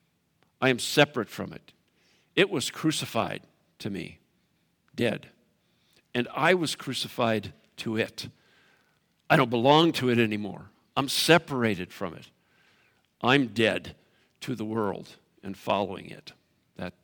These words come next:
that system, contrary to God. Interesting concept. Then in James chapter one,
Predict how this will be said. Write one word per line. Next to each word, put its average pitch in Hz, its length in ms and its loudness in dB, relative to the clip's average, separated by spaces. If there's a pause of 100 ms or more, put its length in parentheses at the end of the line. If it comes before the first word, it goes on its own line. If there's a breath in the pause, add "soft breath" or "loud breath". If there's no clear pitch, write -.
(120)
that 95 220 -8
system, - 500 -8 (480 soft breath)
contrary 104 480 -6
to 92 80 -10
God. - 300 -10 (340)
Interesting 110 600 -4 (100)
concept. - 560 -12 (920 loud breath)
Then 143 120 6
in 151 120 8
James 147 360 4
chapter 147 380 2
one, 131 380 2